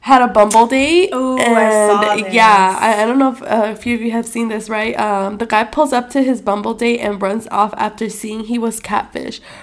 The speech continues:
Speaker 1: Her profile only had selfies. So this girl looks cute, and when she backs away, she's a very big girl.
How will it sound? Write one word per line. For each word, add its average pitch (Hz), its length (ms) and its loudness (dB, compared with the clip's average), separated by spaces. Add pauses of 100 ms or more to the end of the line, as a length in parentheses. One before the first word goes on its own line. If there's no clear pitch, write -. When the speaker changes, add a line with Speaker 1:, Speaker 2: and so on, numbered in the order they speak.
(160)
Speaker 1:
Her 240 140 6
profile 233 600 2
only 220 220 -2
had 208 220 -6
selfies. 202 600 -8 (300)
So 330 180 -2
this 349 180 2
girl 294 200 2
looks 403 320 -2
cute, 269 340 0
and 247 160 -2
when 247 100 0
she 254 180 -4
backs 233 380 -2
away, 233 600 -4 (380)
she's 262 300 -4
a 262 80 4
very 202 480 -4
big - 260 -14
girl. - 340 -12